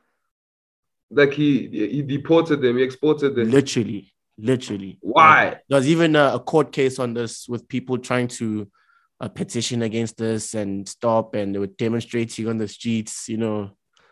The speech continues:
Speaker 2: um, trying to save them and not get them to be deported. But the court actually, um, you know, validated the decision that the, um, you know, wh-, what, what that department called?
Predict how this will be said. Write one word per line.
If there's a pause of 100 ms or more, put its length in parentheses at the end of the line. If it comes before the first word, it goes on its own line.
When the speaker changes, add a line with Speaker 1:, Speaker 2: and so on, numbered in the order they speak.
(300)
Speaker 2:
um, (480)
trying
to (400)
save
them
and
not
get
them
to
be
deported.
But (720)
the
court
actually,
um,
you
know, (540)
validated (160)
the
decision
that (840)
the,
um,
you
know,
wh-,
what,
what
that
department
called?